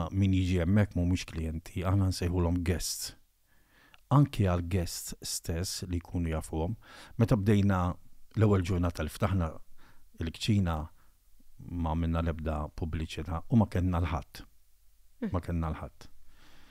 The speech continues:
Speaker 1: Imbagħad jumej wara bdejna bit-tnejn, sitta, tminja u kulħadd joqgħod fuq mejda differenti.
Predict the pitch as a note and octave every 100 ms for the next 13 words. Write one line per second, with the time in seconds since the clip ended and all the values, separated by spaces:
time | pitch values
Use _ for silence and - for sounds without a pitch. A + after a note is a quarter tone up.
0 | - - _ _ _ - G2 G2+ A2+ F#2+
1 | G2+ G2 F#2+ G#2+ G#2+ F#2+ F2+ G2+ E2 D2+
2 | D2 - E2+ - F#2 F#2 F#2+ G2 - -
3 | F2 - F#2+ F#2+ - F2 F2+ F2 F#2 G2
4 | - - G#2 F#2 - F2+ - G2 F#2+ F2
5 | F2+ F2+ - F2 F2 - C#2+